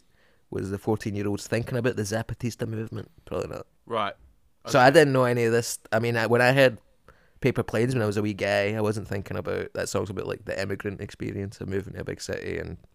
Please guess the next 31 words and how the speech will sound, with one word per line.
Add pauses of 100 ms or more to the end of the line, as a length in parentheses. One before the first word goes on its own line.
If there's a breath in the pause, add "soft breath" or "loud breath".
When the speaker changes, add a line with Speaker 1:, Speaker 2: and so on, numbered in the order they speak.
(120)
Speaker 1:
white
people
thinking
that
you're
evil,
and
you're
like,
"Nah,
I'm
just
trying
to (200 soft breath)
Speaker 2:
But
that
Speaker 1:
make
Speaker 2:
thing
Speaker 1:
a
Speaker 2:
you
said
Speaker 1:
living."
Speaker 2:
about
Killing
in
the
Name
of
is,
is
basically